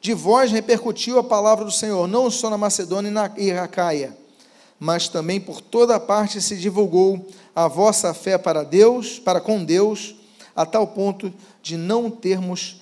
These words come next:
necessidade de acrescentar coisa alguma." O apóstolo Paulo, ele diz em primeiros Coríntios capítulo onze, versículo um, "Sede meus imitadores, assim como eu sou de Cristo."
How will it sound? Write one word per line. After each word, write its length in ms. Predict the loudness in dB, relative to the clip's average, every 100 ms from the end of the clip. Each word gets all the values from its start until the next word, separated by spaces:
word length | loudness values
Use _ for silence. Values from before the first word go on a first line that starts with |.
| _ _
necessidade 1200 | -10 -4 -2 -2 -2 -4 -4 -2 -2 -2 -6 -10 -12 _ _
de 180 | -6 -2
acrescentar 880 | -2 -2 -4 -6 -4 -2 -2 -4 -16 _ _ _ _ _ _ _ _
coisa 640 | 0 2 2 -2 -6 -8 -10 -20 _ _ _ _ _
alguma." 540 | -6 -6 -8 -10 -16 -20 _ _ _ _ _ _ _ _ _ _ _ _ _
O 120 | -6
apóstolo 480 | -4 -2 -2 -2 -10
Paulo, 340 | -2 2 2
ele 140 | 0 -6
diz 260 | -8 -10
em 60 | -10
primeiros 400 | -10 -8 -8 -8
Coríntios 260 | -8 -10 -8
capítulo 400 | -8 -8 -8 -8
onze, 80 |
versículo 460 | -6 -6 -6 -8 -10
um, 80 | -10
"Sede 280 | -8 -8 -8
meus 200 | -8 -8
imitadores, 680 | -10 -8 -4 0 0 0
assim 280 | -6 -8 -8
como 180 | -12 -10
eu 40 |
sou 140 | -10 -10
de 120 | -14
Cristo." 380 | -12 -12 -14